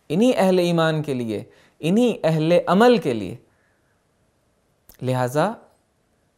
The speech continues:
जो इंतज़ार कुरान बयान कर रहा है कि जिस वक्त का इंतज़ार अहले ईमान को करना है,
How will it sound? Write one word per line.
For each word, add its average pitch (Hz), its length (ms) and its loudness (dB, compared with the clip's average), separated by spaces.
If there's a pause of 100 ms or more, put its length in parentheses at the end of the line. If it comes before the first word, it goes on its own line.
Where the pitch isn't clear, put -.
(600)
जो 135 280 -2
इंतज़ार 139 840 -4 (1400)
कुरान 202 720 2 (140)
बयान 135 460 -4
कर 117 180 -8
रहा 107 360 -10
है 131 480 -10 (480)
कि 139 120 -8
जिस 139 260 -10
वक्त 139 300 -6
का 143 100 -8
इंतज़ार 123 480 -4
अहले 113 600 -6
ईमान 110 320 -8
को 110 120 -12
करना 113 360 -10
है, 160 380 -12